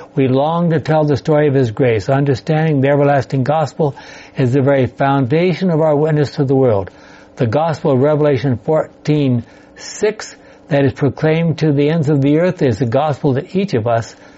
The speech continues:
each one of us has experienced personally in our own lives. The heart of this week's study is understanding the gospel, experiencing the gospel, and sharing the gospel, uh, in the context of Christ's soon coming. Are we prepared?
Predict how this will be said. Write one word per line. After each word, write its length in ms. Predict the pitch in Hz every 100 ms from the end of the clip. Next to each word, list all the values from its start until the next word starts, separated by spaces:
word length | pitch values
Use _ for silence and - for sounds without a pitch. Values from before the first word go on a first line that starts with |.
| -
each 300 | 170 190 -
one 180 | 214 185
of 80 | 120
us 180 | 113 151
has 180 | 127
experienced 580 | 135 113 - 165 165 -
personally 420 | - 160 - 165 151
in 100 | 139
our 80 |
own 160 | 156 170
lives. 440 | 139 117 101 98 - - - - -
The 80 | 123
heart 180 | 151
of 80 | 151
this 180 | 160 -
week's 220 | 180 170
study 360 | - 139 123 120
is 120 | 110
understanding 600 | 131 135 120 147 139 135
the 60 | 117 127
gospel, 260 | 127 - 143
experiencing 680 | 123 - - 180 196 156 135
the 60 |
gospel, 480 | 120 123 110 - 120 - - - -
and 220 | 135 123
sharing 420 | - 175 180 165 139
the 100 | 120
gospel, 680 | 123 123 110 - 131 120 - - - -
uh, 240 | 139 127 131 -
in 220 | - 147
the 100 | 139
context 680 | 117 143 135 120 127 117 -
of 140 | 107
Christ's 380 | - 127 113 - - - -
soon 340 | 131 120 110 -
coming. 480 | - 127 117 110 104 - - - - - - - - - -
Are 160 | - 151
we 140 | 165
prepared? 640 | 147 151 123 151 113 107